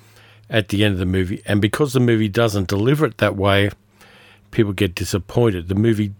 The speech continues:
goes in a different direction. Now, I don't know to what extent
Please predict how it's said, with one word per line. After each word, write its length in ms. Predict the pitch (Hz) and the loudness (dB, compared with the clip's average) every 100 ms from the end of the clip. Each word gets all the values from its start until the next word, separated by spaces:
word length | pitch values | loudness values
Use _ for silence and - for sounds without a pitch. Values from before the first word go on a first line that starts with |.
| - | -4
goes 320 | - 113 113 | 2 2 2
in 80 | 104 | 2
a 60 | 104 | 0
different 320 | 95 - 101 | -2 -6 -4
direction. 340 | 98 92 98 - - - - - - - | -4 -6 -10 -14 -20 -20 -20 -20 -10 0
Now, 260 | 110 110 | 2 4
I 60 | 110 | 2
don't 260 | 127 139 | 2 2
know 120 | 117 110 | 2 0
to 160 | - | 0
what 220 | 110 110 101 | 0 0 -2
extent 580 | - - 117 104 - | -4 -2 0 0 -4